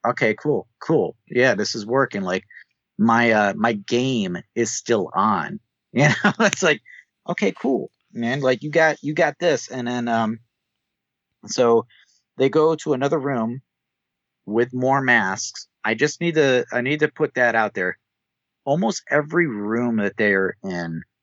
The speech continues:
has masks. Now, I've been to a lot of museums before, and I understand that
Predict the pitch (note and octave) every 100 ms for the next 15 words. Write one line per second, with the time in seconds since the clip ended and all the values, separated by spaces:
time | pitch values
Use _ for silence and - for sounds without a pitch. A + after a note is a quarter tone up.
0 | _ _ _ - G#2+ G3+ - - F#2 F2
1 | C#2 - - - - B2 A#2 C#3+ C3 D#3
2 | G3 G#3 F#3+ C#3+ C3 B2 A2+ G#2+ F#2+ G2+
3 | F#2+ F2 - E2+ E2+ E2 E2+ - - _
4 | _ - A2 A2+ C3+ C#3+ C#3+ - A2 G#2+
5 | A2+ A2 G2+ G2